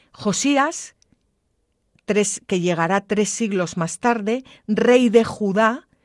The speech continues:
destruirá el altar de Betel y quemará los restos de los sacerdotes idólatras. Y desde luego esta es una de las muchas profecías bíblicas cuyo cumplimiento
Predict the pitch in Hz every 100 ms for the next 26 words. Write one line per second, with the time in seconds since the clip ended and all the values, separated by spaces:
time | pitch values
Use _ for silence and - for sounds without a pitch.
0 | _ - 196 214 - - 196 196 214 254
1 | - - 180 175 170 165 214 214 202 175
2 | 185 170 160 233 226 254 _ _ _ 226
3 | 196 208 190 185 220 254 214 196 185 185
4 | 233 247 - - 285 - - _ _ 180
5 | 196 175 - 185 - 180 175 208 202 233
6 | - - _ _ - 190 170 147 117 117
7 | - 113 - - _ - _ _ _ _
8 | 220 214 214 226 208 220 247 277 - 226
9 | - 247 - 233 220 185 175 226 - 240
10 | - 202 180 180 - 233 220 190 180 226
11 | 220 220 202 254 - 220 190 180 226 226
12 | 226 214 214 214 233